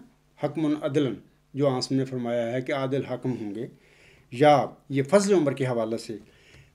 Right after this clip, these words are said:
पहली बात तो ये है कि पहले दो अशार जो हैं वो इस तरह हैं कि कुदरते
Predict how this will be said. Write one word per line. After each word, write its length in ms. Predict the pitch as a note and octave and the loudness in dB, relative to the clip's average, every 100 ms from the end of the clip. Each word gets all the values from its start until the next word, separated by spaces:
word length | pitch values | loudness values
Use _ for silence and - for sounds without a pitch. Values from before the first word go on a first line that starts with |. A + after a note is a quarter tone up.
| _ E3+ | _ 2
पहली 180 | F#3 | 2
बात 260 | G3 G3+ G3 | 4 4 4
तो 60 | G3 | 0
ये 180 | F3+ F#3+ | 0 2
है 160 | A3+ | 0
कि 140 | A3+ G3 - | 0 0 2
पहले 220 | A3 G#3+ | 4 4
दो 180 | D#3+ E3 | 2 2
अशार 340 | D#3 C#3 D3 D#3+ | 2 2 2 2
जो 120 | F3 | 0
हैं 300 | D3 C3+ - _ D3+ | 0 -4 -8 _ -2
वो 100 | C#3 | -2
इस 140 | C3+ | 0
तरह 140 | F3+ D3+ | 0 2
हैं 140 | E3+ | 0
कि 120 | E3+ E3 | -2 -4
कुदरते 580 | F3+ E3+ F#3 F#3+ F#3+ | -2 0 2 4 4